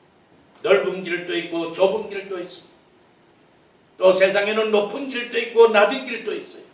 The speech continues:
예수님은 좁은 길로 가라고 말씀했습니다. 오늘 우리가 좁은 길로 가는 삶이 뭐냐? 하나님 앞에 감사로 나아가는 길이 좁은 길로 가는 길이에요.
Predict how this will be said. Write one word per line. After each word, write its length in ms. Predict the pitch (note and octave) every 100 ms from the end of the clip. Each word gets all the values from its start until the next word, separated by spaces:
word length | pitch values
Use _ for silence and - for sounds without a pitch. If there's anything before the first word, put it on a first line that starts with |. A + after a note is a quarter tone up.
| _ _ _ _ _ _ _ _ _ _ _ -
예수님은 680 | D#3 F#3 F#3+ F#3+ F#3+ G3 -
좁은 380 | G#3+ A3+ A#3
길로 340 | A#3+ A#3 A#3+ A#3+
가라고 420 | A#3 B3 A3 A3
말씀했습니다. 760 | F#3+ F#3+ G3 E3+ D#3 - - - _ _ _ _ _ _ _ _ _ _
오늘 300 | - D4 D4+
우리가 420 | C#4+ C#4 C#4+ -
좁은 500 | - C#4 - D#4 D4+
길로 460 | - C#4 C#4+ C4 B3+
가는 360 | G3+ A3 B3 A#3
삶이 520 | - G3+ G#3+ A3 G#3
뭐냐? 640 | F#3+ F#3+ F#3+ F#3+ - - - _ _ _ _ _ _
하나님 420 | - E3+ D#3+ D3+ D3+
앞에 480 | C#3+ D3+ C#3+ C#3
감사로 1080 | - C#3 E3+ G3+ C4 B3+ A3+ A3+ A#3+ A#3+ - - -
나아가는 760 | - G#3+ G#3+ G#3 G3 G3 F#3+ F#3
길이 480 | - G3+ C4 B3+ - _ _ _ _
좁은 520 | - A3 C#4 C#4 C4
길로 360 | A3+ A#3 A#3+ A3
가는 380 | G3 G#3 G#3 -
길이에요. 440 | E3+ C#3 - -